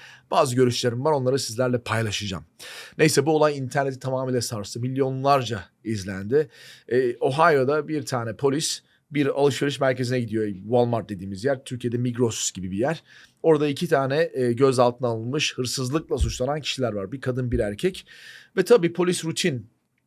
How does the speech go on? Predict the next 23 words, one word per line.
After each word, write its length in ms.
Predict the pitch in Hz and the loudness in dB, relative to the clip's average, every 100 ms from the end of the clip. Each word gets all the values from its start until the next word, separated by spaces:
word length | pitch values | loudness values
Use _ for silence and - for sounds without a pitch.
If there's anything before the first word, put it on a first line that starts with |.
| - | -4
e, 260 | 123 107 104 76 - _ _ - | -2 0 -2 -8 -18 _ _ -10
soruşturmasını 640 | - 156 123 135 117 123 | 0 0 0 -2 -2 -2
yaparken 580 | 123 147 156 - 180 208 _ _ _ _ _ | 0 2 2 2 0 0 _ _ _ _ _
eleman 340 | 151 156 147 127 | 2 2 2 0
polise 240 | 139 120 | 0 -2
silah 260 | 110 135 143 | 0 2 2
çekiyor 340 | - 135 147 | 0 -2 0
ve 60 | 127 | 2
polisi 340 | 135 131 139 | 0 -2 2
direkt 220 | 143 147 | 2 2
infaz 440 | 135 120 131 127 123 | 0 -2 2 2 2
etmeye 300 | 110 110 101 | -2 -4 -6
çalışıyor. 500 | - 90 87 143 165 - - | -6 -8 -6 -6 -6 -10 -4
Berbat 520 | 117 123 135 135 - | -2 2 4 2 0
bir 60 | 120 | -4
olay. 300 | 107 147 156 - - - _ | -2 -4 -6 -18 -20 -20 _
Polis 280 | - 202 208 | 0 2 2
ciddi 260 | 170 170 254 | -2 -2 0
bir 60 | |
şekilde 260 | - 165 208 | 2 4 4
şanslı 320 | 175 156 135 | 6 4 4
çıkıyor 320 | 120 - 104 | -4 -2 -2
burada. 240 | 87 82 | -2 -8